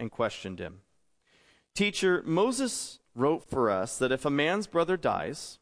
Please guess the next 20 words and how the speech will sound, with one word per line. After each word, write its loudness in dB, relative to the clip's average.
leaving 2
a 2
wife 0
behind -2
but -2
no 0
child, -2
that 0
man 2
should -2
take -2
the 4
wife 0
and -4
raise 2
up -6
offspring -4
for -8
his -8
brother. -4